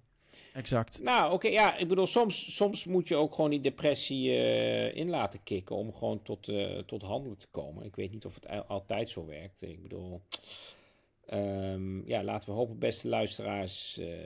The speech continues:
Speaker 2: dat jullie niet massaal zijn afgehaakt, maar dat het ook wel een soort van call to action is om het zeker in de gaten te houden en ook gewoon je politieke, eh, voorkeur erdoor te laten bepalen. En dat gewoon misschien mensen die zich hier wel voor willen inzetten, dat je daarmee in contact stelt,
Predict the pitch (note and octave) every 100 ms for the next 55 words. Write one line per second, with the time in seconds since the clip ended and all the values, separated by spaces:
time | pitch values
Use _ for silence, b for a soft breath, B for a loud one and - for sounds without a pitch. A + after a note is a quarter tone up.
0 | D#2+ F2 - G2+ G2 F#2+ - G2 G#2+ G2
1 | G#2 E2+ G2+ - G#2+ F#2+ - - G#2+ G#2
2 | F#2 G#2 G2 F#2+ F#2+ G2 - G#2 - G2
3 | F#2 F#2+ G#2 - G2 - A#2 A2+ - -
4 | B2+ - A2+ G2 A2 - - C3+ - B2
5 | A2 B2+ A#2+ A#2 - G#2+ A2 G#2+ G#2+ B
6 | B B - C3 - A2 - A2+ G#2 G#2
7 | A2 - G#2+ - A2+ G#2+ A#2+ - A#2 G#2
8 | b b _ - A2+ A2 - D#3+ E3+ -
9 | A#2 G#2 G#2+ G2+ G#2+ F#2 F#2 F#2+ F#2 F#2
10 | E2+ G2+ G#2 G#2+ F#2 - F#2+ F#2 F#2+ F#2+
11 | G#2 G2 G2+ b b b - G#2+ G#2 G2+
12 | - G#2+ G#2 G#2 - - G#2 G2+ F#2 -
13 | G#2 A2 G#2 A2 - A#2 A2 G2 A#2 G#2+
14 | A2+ A2 A2+ G#2 G2+ G2 G2+ G#2+ G#2+ -
15 | G#2+ - A2+ - - C3 B2 B2+